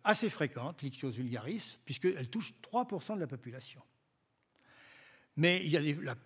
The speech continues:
la plupart de ces formes sont extrêmement, euh, mineures. Elles sont désagréables, mais elles sont mineures. Mais cinq pour cent de celles-ci deviennent,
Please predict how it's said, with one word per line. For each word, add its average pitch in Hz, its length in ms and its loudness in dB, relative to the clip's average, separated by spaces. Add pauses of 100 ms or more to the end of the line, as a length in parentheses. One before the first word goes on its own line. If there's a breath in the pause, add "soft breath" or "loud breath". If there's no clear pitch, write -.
(600)
la - 60 -8
plupart 208 600 4
de 135 80 0
ces 127 160 -2
formes 214 300 4
sont 147 240 2
extrêmement, 151 640 4
euh, 123 80 -6
mineures. 143 460 4
Elles 110 60 -8
sont 113 240 -6 (120)
désagréables, 147 960 2
mais 135 80 -4
elles 120 60 -8
sont 143 180 -6
mineures. 120 580 -2 (640 soft breath)
Mais 143 240 -2
cinq 247 340 2
pour 196 180 2
cent 156 400 0 (200)
de 131 160 -6
celles-ci 214 640 -4 (340 loud breath)
deviennent, 156 580 4